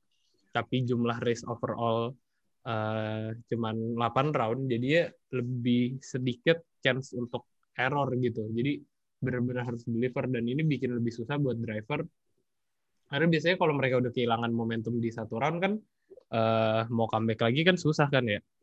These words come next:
Misalnya di sprint race satu jelek, terus ini sprint race dua sama feature race-nya biasanya juga ya kurang, kurang bagus gitu. Nah, masalahnya tadi dengan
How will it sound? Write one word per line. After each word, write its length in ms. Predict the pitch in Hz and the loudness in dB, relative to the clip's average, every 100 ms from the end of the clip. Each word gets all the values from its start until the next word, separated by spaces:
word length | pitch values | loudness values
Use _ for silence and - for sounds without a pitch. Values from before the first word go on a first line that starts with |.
| _ _ _ _ _ - _ _ _ _ | _ _ _ _ _ -20 _ _ _ _
Misalnya 480 | - 117 117 113 113 | -6 -2 0 2 2
di 240 | 117 117 117 | 2 4 4
sprint 380 | 117 - 120 | 2 0 2
race 180 | 117 117 | 2 2
satu 240 | 120 113 120 | 2 2 2
jelek, 380 | 113 117 131 - _ _ _ | 4 4 2 -2 _ _ _
terus 180 | - 139 | -2 -2
ini 140 | 147 156 | 2 0
sprint 320 | 165 123 117 | 0 0 2
race 160 | 117 | 0
dua 160 | 117 117 | 2 0
sama 180 | 117 110 | 2 0
feature 300 | 113 113 113 | -2 -2 -2
race-nya 240 | 110 156 | 0 0
biasanya 300 | 151 123 143 | 2 2 0
juga 200 | 139 117 104 - | 0 -2 -2 -6
ya 320 | 113 101 101 - _ _ _ | -6 -4 -6 -10 _ _ _
kurang, 380 | - 120 113 117 - | -2 2 2 0 -8
kurang 260 | - 117 | -4 0
bagus 380 | 117 139 147 139 | 4 6 6 4
gitu. 420 | 135 131 117 117 - _ _ _ _ _ _ _ _ _ _ - | 2 2 4 0 -2 _ _ _ _ _ _ _ _ _ _ -10
Nah, 180 | 127 110 107 _ _ | -4 -4 -4 _ _
masalahnya 640 | - 123 127 139 160 160 | -2 2 6 6 6 4
tadi 380 | - 139 135 147 | 4 4 6 4
dengan 320 | 147 131 120 | 2 0 0